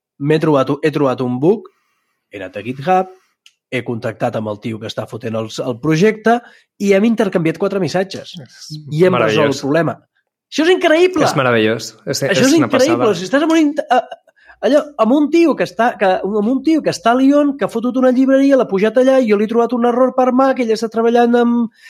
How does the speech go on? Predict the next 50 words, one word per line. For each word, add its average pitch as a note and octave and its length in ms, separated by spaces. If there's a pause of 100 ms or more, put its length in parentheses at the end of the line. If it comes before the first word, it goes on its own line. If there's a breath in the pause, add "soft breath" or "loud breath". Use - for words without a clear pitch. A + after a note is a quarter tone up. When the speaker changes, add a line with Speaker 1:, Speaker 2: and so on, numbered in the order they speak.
(180 loud breath)
Speaker 1:
He F#3 100
dit, A3+ 100
"Mira, A3+ 300
escolta, C4 320
tu C#4 100
instal·lat A3+ 460
en E3+ 160
el F3 80 (160)
Windows, G3 400
en E3+ 80
el F3+ 240
Linux D#4 400
i A3+ 80
en, G3+ 140
i F#3 100
en E3 80
el D#3+ 100
Mac. D3+ 300
En D#3+ 80
el E3 100
Windows G3 320
i E3+ 60
el E3 180
Linux E3+ 240
en E3 80
funciona, A#3+ 320
en A3 60
el G3 60
Mac G#3 160
no G3 80
està E3 200
funcionant." B2+ 480 (320)
I A3+ 100
hem C#4 140
trobat B3+ 300
l'error. A#3 400 (160)
Speaker 2:
Som D3+ 200
Speaker 1:
I - 40
el D#3 80
tio C#4 120
t'ha C#4 120
contestat. A3+ 480
Speaker 2:
eh, D#3 180
aquesta D#3+ 360
indústria, C#3+ 580
som D#3+ 160
molt E3+ 220
similar B2+ 600
als B2+ 280 (160)
científics D3 760